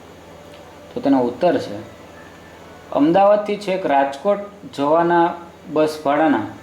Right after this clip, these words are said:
ઓછામાં ઓછા બચો-, બસો પચાસ રૂપિયા થાય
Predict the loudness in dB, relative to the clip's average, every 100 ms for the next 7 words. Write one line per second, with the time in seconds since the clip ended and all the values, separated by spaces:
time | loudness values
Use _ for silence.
0 | -20 -20 -20 -4 -2 -2 0 0 2 0
1 | 0 0 0 0 -2 -4 -2 -4 -4 -2
2 | -2 -2 -2 -2 0 -2 0 0 0 -4
3 | -2 -2 -2 -8